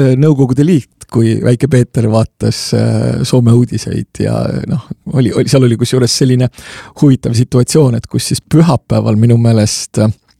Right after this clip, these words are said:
Soome rahandusminister mingisuguse teleajakirjanikuga vedas suurema summa peale kihla, et mitte mingisugust devalveerimist ei tule ja siis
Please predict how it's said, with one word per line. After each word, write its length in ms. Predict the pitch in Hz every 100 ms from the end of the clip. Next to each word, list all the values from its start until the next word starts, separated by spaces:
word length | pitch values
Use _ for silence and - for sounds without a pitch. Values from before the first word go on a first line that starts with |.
| _ _ _ - - - - _
Soome 220 | - 120 123
rahandusminister 840 | 147 127 110 117 113 - - 113 113
mingisuguse 640 | 120 107 120 - - 113 104
teleajakirjanikuga 960 | 139 113 107 107 113 110 113 - 113
vedas 300 | 117 113 117 - - - -
suurema 300 | 131 113 113
summa 240 | 123 113
peale 160 | 110 117
kihla, 320 | 151 143 110
et 120 | 104 127
mitte 160 | -
mingisugust 440 | 120 117 120 139 -
devalveerimist 720 | 120 120 139 127 113 110 -
ei 60 | 123
tule 200 | 170 127 107
ja 100 | -
siis 220 | - -